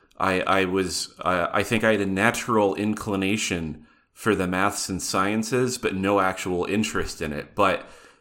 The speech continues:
not only, uh, was my stepdad an engineer, but again,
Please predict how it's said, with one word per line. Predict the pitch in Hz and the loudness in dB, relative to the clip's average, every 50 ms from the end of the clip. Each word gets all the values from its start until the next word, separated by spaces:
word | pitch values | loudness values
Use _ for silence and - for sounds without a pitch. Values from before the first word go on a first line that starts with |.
| _ - | _ -2
not | 98 107 107 110 110 | 2 4 4 6 6
only, | 110 107 107 104 98 92 92 65 | 6 4 4 4 2 2 2 0
uh, | 82 85 82 80 | 0 0 0 0
was | 76 73 - 101 | -2 -4 -4 -4
my | 90 85 | -4 -4
stepdad | - - - - 110 113 - - 107 95 92 87 | -4 -4 0 0 0 0 2 2 2 2 2 2
an | 92 87 87 | 0 -2 -4
engineer, | 85 85 80 80 85 85 98 127 127 107 92 82 85 | -4 -6 -6 -6 -4 -2 -2 0 0 0 -2 -2 -2
but | 87 92 82 | -2 -2 -2
again, | 82 - - 101 113 110 92 80 73 73 - | -2 -4 -2 -2 0 0 0 -2 -4 -6 -10